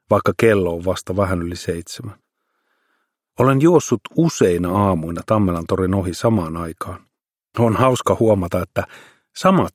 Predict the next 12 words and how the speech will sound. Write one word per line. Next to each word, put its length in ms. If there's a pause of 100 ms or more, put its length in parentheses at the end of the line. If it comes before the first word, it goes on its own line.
tyypit 420
istuvat 380
samoissa 540
torikahviloissa, 1120 (440)
jopa 220
samoilla 460
paikoilla. 600 (1000)
Aamut 440
näyttävät 520
täällä 360
toistavan 520
itseään. 480